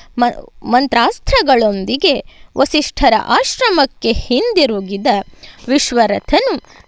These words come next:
ತಾನು ಸಿದ್ಧಿಸಿಕೊಂಡಿದ್ದ ಮಂತ್ರಾಸ್ತ್ರಗಳನ್ನು ವಸಿಷ್ಠರ ಮೇಲೆ ಪ್ರಯೋಗಿಸಲು ಆರಂಭಿಸಿದನು. ಆದರೆ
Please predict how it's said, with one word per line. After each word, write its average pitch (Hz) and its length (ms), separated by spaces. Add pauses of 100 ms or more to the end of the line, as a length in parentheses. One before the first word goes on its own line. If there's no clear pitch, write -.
ತಾನು 254 360
ಸಿದ್ಧಿಸಿಕೊಂಡಿದ್ದ 240 1200 (520)
ಮಂತ್ರಾಸ್ತ್ರಗಳನ್ನು 254 1400 (140)
ವಸಿಷ್ಠರ 330 680
ಮೇಲೆ 226 360
ಪ್ರಯೋಗಿಸಲು 233 1120 (360)
ಆರಂಭಿಸಿದನು. 226 1200 (320)
ಆದರೆ 208 600